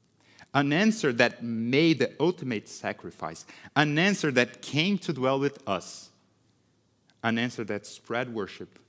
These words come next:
light, and hope to the world. Jesus is the perfect answer. Jesus is the perfect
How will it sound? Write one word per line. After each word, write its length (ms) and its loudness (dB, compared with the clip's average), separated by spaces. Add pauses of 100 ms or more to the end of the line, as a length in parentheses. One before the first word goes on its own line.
(240)
light, 300 0
and 120 -10
hope 320 -12
to 100 -16
the 120 -10
world. 340 -14 (640)
Jesus 340 -10
is 80 -18
the 80 -14
perfect 420 -20
answer. 320 -20 (1120)
Jesus 360 -2
is 120 -10
the 100 -2
perfect 680 -2